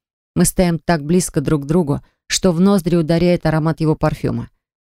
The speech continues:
Я не хочу потерять единственное дело, благодаря которому все еще держусь на плаву.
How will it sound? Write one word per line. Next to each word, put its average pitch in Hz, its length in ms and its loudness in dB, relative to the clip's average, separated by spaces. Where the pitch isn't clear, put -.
Я 185 160 2
не 175 80 -2
хочу 185 320 -2
потерять 160 460 -2
единственное 156 560 0
дело, 160 300 0
благодаря 151 460 -2
которому 151 480 -4
все - 200 -4
еще 147 220 -2
держусь 151 380 -2
на 156 80 -2
плаву. 151 420 -2